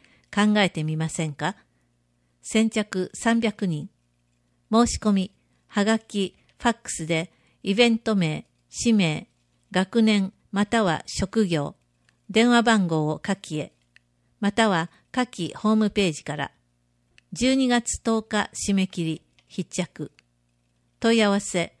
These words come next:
県青少年社会活動推進課、奈良県マーク。電話零七四二二七の八六零八。ファックス零七四二二七の九五七四。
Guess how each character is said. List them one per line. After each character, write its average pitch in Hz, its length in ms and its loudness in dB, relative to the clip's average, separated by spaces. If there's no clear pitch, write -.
県 226 320 2
青 262 160 4
少 220 300 2
年 156 280 -2
社 214 220 -2
会 247 300 0
活 247 280 -4
動 160 260 0
推 - 280 -2
進 165 300 -6
課、 - 240 -8
奈 185 200 0
良 - 20 -20
県 170 200 -2
マ 156 60 -4
ー 143 140 -8
ク。 - 160 -14
電 202 260 4
話 180 340 -2
零 254 220 2
七 240 280 4
四 190 320 0
二 170 300 -2
二 240 240 4
七 208 300 4
の 151 200 -2
八 202 320 -4
六 233 240 0
零 165 220 0
八。 147 420 -8
フ 233 80 2
ァ - 40 6
ッ - 20 -4
ク - 180 -14
ス - 240 -8
零 254 220 4
七 226 260 4
四 190 320 2
二 175 260 -2
二 233 260 4
七 196 300 2
の 156 220 -2
九 254 300 0
五 214 220 2
七 156 300 -2
四。 147 260 -2